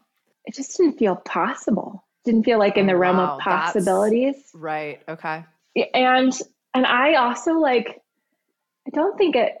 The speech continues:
Speaker 1: I had it fully yet. It was, it would come later.
Speaker 2: We'll fill in the, the blanks here, but what would you tell that version of yourself now?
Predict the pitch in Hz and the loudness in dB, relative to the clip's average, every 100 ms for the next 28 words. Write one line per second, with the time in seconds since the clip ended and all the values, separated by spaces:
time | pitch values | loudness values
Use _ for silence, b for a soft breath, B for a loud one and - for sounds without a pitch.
0 | _ _ - 208 214 233 214 - - 208 | _ _ -6 -4 0 0 0 0 -2 0
1 | 196 180 - 202 180 - 202 196 196 - | 2 2 0 -2 0 0 0 2 0 -2
2 | - 208 202 202 196 - 208 196 180 180 | -8 -4 0 0 -2 -6 -2 0 0 0
3 | 175 156 196 - b _ 190 202 202 - | 0 -2 -6 -10 b _ -6 -4 -4 -2
4 | 202 185 180 180 175 165 151 139 - - | 0 0 -2 -2 -2 -2 -2 -4 -6 -12
5 | 170 160 156 156 160 - - 160 143 123 | -10 -8 -4 -4 -4 -8 -10 -6 -4 -4
6 | 135 170 143 - _ _ 170 190 214 240 | -6 -4 -4 -6 _ _ -4 -4 -2 -6
7 | 190 202 190 - 170 160 151 147 151 151 | -8 -10 -10 -8 -6 -4 -4 -4 -4 -6
8 | - 160 160 156 151 147 151 147 160 143 | -6 -8 -8 -10 -10 -10 -12 -10 -6 -4
9 | 139 139 _ _ _ 131 113 87 185 | -6 -10 _ _ _ -16 -14 -14 -16